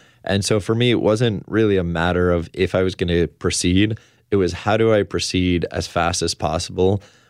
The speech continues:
without, you know, taking health risk or, you know, violating contracts, et cetera. So, um, I think at the end of the day, you can kind of will your way into anything.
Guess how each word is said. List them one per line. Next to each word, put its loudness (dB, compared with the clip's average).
without, 0
you -14
know, -14
taking -4
health -4
risk -2
or, 0
you -2
know, 0
violating 0
contracts, -2
et -8
cetera. 0
So, 0
um, -2
I 2
think -2
at 0
the 2
end 2
of 0
the 2
day, 2
you -2
can -2
kind 0
of 0
will 2
your 2
way 2
into -2
anything. 0